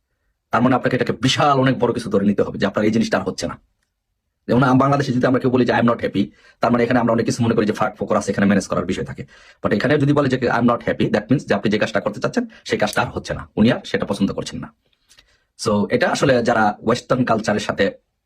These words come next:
একটু কম বেশি উঠা চলা আছে, যেহেতু আমরা দীর্ঘদিন থাকি, আমরা যে এই জিনিসগুলো বুঝি। এবং এটাই বাস্তবতা যে যখন ডোনাল্ড ট্রাম্প মরি-, নরেন্দ্র মোদীকে বলে দিয়েছে যে "I will leave Bangladesh to Prime Minister", that means হচ্ছে বাংলাদেশের বিষয়টা, দক্ষিণ এশিয়ার বিষয়টা নরেন্দ্র মোদীর উপরে ডোনাল্ড ট্রাম্প অ্যাডমিনিস্ট্রেশন ছেড়ে দিতে চাচ্ছেন এবং ছেড়ে দিয়েছেন।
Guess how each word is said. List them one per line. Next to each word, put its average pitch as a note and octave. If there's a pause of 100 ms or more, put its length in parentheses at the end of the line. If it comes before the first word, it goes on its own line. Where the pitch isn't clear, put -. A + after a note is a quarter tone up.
(100)
একটু -
কম A2+
বেশি A2+
উঠা G#2
চলা G#2
আছে, G#2+
যেহেতু A2+
আমরা G#2
দীর্ঘদিন G#2
থাকি, -
আমরা G#2
যে G2
এই G2
জিনিসগুলো G2
বুঝি। - (360)
এবং -
এটাই C3+
বাস্তবতা B2
যে G#2
যখন D3+
ডোনাল্ড B2
ট্রাম্প -
মরি-, A2+
নরেন্দ্র A#2
মোদীকে A2
বলে G#2+
দিয়েছে A#2 (280)
যে -
"I G#3+
will C3+
leave A2
Bangladesh A2+
to -
Prime G2+
Minister", F#2+ (720)
that A2
means C3
হচ্ছে D3
বাংলাদেশের A2+
বিষয়টা, -
দক্ষিণ -
এশিয়ার A#2
বিষয়টা C3
নরেন্দ্র G#2+
মোদীর G2
উপরে D3
ডোনাল্ড G#2
ট্রাম্প A2+
অ্যাডমিনিস্ট্রেশন A2
ছেড়ে F#2+
দিতে F2
চাচ্ছেন -
এবং G2+
ছেড়ে F#2+
দিয়েছেন। -